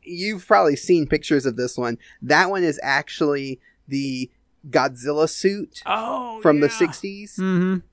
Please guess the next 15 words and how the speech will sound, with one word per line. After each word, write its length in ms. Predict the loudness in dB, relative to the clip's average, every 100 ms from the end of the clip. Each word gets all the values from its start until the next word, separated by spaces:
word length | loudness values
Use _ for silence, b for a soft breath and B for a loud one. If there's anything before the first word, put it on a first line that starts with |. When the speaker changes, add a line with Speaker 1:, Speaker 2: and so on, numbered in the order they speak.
| 0
Speaker 1:
but 260 | 8 8 8
has 200 | 4 4
the 80 | 2
big 200 | 2 0
frill 500 | -8 -2 2 4 4
Speaker 2:
Yes. 300 | 4 4 6
Speaker 1:
around 240 | 4 4
its 160 | 0 -2
neck. 400 | -2 0 -2 -6 -20 -20 _ b b -2
That's, 360 | 0 0 -2
that's 380 | 0 0 0 -8 -20 _ _ -4
Jiras 640 | 0 4 4 2 0 -2
or 80 | -4
Jiras. 680 | -2 0 2 2 -2 -8 -6
Speaker 2:
Okay. 320 | -4 -2